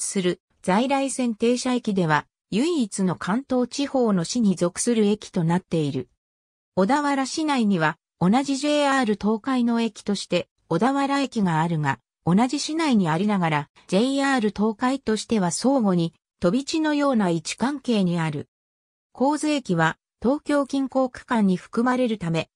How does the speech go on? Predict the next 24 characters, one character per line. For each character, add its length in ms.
神 260
津 120
駅 240
と 100
東 240
京 240
近 220
郊 200
区 160
間 220
発 220
着 260
の 140
乗 200
車 200
券 220
は 120
百 260
キ 120
ロ 120
メ 140
ー 60
ト 160
ル 180